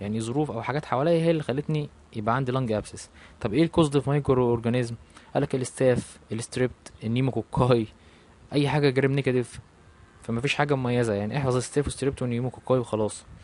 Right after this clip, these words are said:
تعالى بقى للكونديشن. الكونديشن زي ما انت شايف تمانية،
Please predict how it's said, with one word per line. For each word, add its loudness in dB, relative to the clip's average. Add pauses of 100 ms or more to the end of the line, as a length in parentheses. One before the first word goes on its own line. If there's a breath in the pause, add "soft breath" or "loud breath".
(640 loud breath)
تعالى 6
بقى 8
للكونديشن. 0 (360)
الكونديشن 0 (120)
زي 2
ما 6
انت 0
شايف 0
تمانية، -2